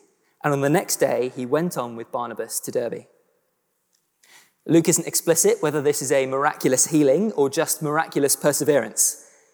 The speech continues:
Uh, but either way, miraculous is exactly the right word to describe it. Stoning is always intended to kill. Paul would have been left with absolutely horrific injuries,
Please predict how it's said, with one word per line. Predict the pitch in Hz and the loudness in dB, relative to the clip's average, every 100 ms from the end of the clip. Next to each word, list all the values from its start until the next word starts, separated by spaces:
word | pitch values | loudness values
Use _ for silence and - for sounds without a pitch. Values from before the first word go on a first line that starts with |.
| _ - | _ -18
Uh, | - | -8
but | - | -2
either | 170 190 170 | 2 4 6
way, | 151 127 | 6 4
miraculous | 139 143 175 - 147 120 - - | 0 0 0 0 0 0 -2 -2
is | 151 - | -4 -6
exactly | 147 131 165 165 - 151 | -6 -2 0 -2 -4 -4
the | 135 | -2
right | 139 135 | -4 -2
word | 131 123 117 - | 0 0 0 -4
to | |
describe | 110 - 135 131 | -2 0 0 -2
it. | 107 - - - - _ _ _ _ _ _ _ _ | -4 -2 -4 -4 -18 _ _ _ _ _ _ _ _
Stoning | - - 185 160 147 151 | -2 2 4 4 0 0
is | 156 147 - | 0 0 2
always | 196 190 143 113 110 120 | 2 4 4 0 -2 -4
intended | - 139 131 135 131 117 - - | -4 -8 -8 -6 -2 -2 -2 -4
to | 127 | -4
kill. | 117 113 - _ _ _ _ _ _ _ _ _ - | -4 -8 -12 _ _ _ _ _ _ _ _ _ -2
Paul | 165 156 | 2 4
would | 139 | 2
have | 131 | 0
been | 135 | -2
left | 131 127 - | -2 -4 -4
with | 135 131 - | -2 -2 -2
absolutely | 165 - - 156 143 139 127 | -4 -2 0 0 0 -4 -6
horrific | - 143 143 165 - - - | -6 -6 -4 -4 -4 -6 -6
injuries, | 131 113 113 110 - - - | -6 -6 -8 -6 -2 -2 -2